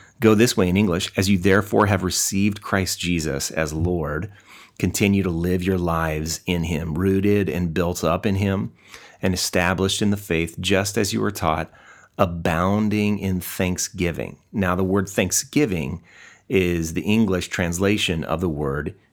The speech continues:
eucharizomai. So it's actually two Greek words put together.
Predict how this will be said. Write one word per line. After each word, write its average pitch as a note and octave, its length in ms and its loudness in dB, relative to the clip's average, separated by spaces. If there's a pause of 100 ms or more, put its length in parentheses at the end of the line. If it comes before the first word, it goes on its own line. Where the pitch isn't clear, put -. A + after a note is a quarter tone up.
(120)
eucharizomai. E2 1000 -2 (600)
So - 140 4
it's A2+ 100 4
actually C#3 260 4
two B2+ 340 0
Greek G#2+ 300 2
words G2 260 2
put F#2+ 220 -2
together. F#2 600 0